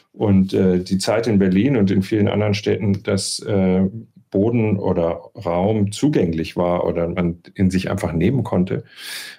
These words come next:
ähm, scheint, ja, die scheint einfach vorbei. Und, äh, ich glaube, wenn wir weiter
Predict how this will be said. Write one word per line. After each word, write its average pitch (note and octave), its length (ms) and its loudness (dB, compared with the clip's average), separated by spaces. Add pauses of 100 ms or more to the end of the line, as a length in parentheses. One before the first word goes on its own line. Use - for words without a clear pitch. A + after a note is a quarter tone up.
ähm, F#2 420 2 (120)
scheint, G2+ 480 -2 (420)
ja, F#2 380 -2
die F#2+ 80 0
scheint G#2 200 0
einfach G2 220 0
vorbei. G2 560 0 (560)
Und, G2+ 460 2
äh, G2+ 180 4
ich F#2+ 140 0
glaube, G2+ 240 2
wenn G#2 100 4
wir G2+ 140 4
weiter G#2 480 0